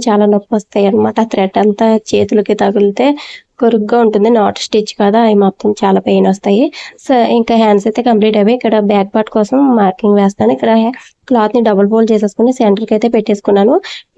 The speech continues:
ఇది సన్నగా ఉన్న వాళ్ళకైతే ఫ్రంట్ కి జాయింట్స్ రాకుండా సరిపోతుందండి. ఒకవేళ కొంచెం లావుగా ఉన్న వాళ్ళకి అలా అనుకున్నప్పుడు సెంటర్ కాకుండా క్లాత్ అనేది వన్ అండ్ హాఫ్ ఇంచు ఎక్స్ట్రాగా తగ్గించి పెట్టుకుంటే అది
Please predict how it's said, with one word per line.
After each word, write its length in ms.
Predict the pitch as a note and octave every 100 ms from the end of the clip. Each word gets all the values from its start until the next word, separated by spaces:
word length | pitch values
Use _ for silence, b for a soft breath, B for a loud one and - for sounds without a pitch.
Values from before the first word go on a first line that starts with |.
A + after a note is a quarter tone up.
| C#4
ఇది 140 | C4 C#4 C4+
సన్నగా 280 | A#3+ A3 B3
ఉన్న 120 | B3 A#3+
వాళ్ళకైతే 440 | A#3 A#3+ A#3 D4 D#4 C#4
ఫ్రంట్ 260 | A#3 G#3 G3
కి 100 | A#3+ A#3 A3
జాయింట్స్ 300 | G3+ G3+ -
రాకుండా 340 | A3 A3+ A3 A#3
సరిపోతుందండి. 540 | A#3 G3+ G#3+ G#3+ G#3 A#3
ఒకవేళ 260 | A#3 G3 G#3 G#3+ A3+ B -
కొంచెం 180 | A#3 G#3+ G#3
లావుగా 260 | F#3+ F#3+ A3+
ఉన్న 100 | G#3+ G#3+
వాళ్ళకి 200 | G#3 A3
అలా 120 | G3+ G3+
అనుకున్నప్పుడు 500 | G3 G3+ G#3 G#3 D#4 C#4+ A#3 B B _ - B3 B3+
సెంటర్ 300 | A#3 A3 A3+ A#3
కాకుండా 300 | A3 A3 B3+
క్లాత్ 260 | A#3+ G#3+ A3+
అనేది 200 | A#3 A#3 A#3
వన్ 120 | A3 G#3+
అండ్ 120 | A3
హాఫ్ 140 | G3+ G#3
ఇంచు 280 | G3 F#3+ G#3+ G#3 G3+ G#3+ B B B _ _ _ - A3
ఎక్స్ట్రాగా 500 | G3+ - - G#3 G#3+ G#3+ G#3+
తగ్గించి 380 | G#3 F#3 G3+ G#3
పెట్టుకుంటే 480 | G3+ G3 - F#3+ C4+ C#4+
అది 140 | A3